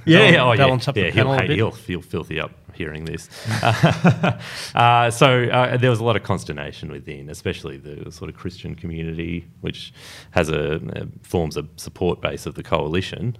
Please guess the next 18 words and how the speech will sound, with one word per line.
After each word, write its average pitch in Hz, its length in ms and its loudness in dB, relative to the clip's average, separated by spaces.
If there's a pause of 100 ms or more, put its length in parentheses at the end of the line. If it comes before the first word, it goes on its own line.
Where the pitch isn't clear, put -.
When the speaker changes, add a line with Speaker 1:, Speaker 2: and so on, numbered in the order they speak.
(120)
Speaker 1:
uh, 71 360 -12
to, - 180 -8
you 73 280 -8 (480)
know, - 140 -14 (320)
what's 85 160 -4
the 76 80 -8
government 71 320 -6
gonna 67 180 -10
do 71 220 -8
about - 380 -10 (160)
the 73 160 -8
issue 73 260 -8
of 76 180 -12
Christians 87 400 2
in 82 60 0
the 73 80 -2
workplace, 113 600 4
Christians, - 760 -10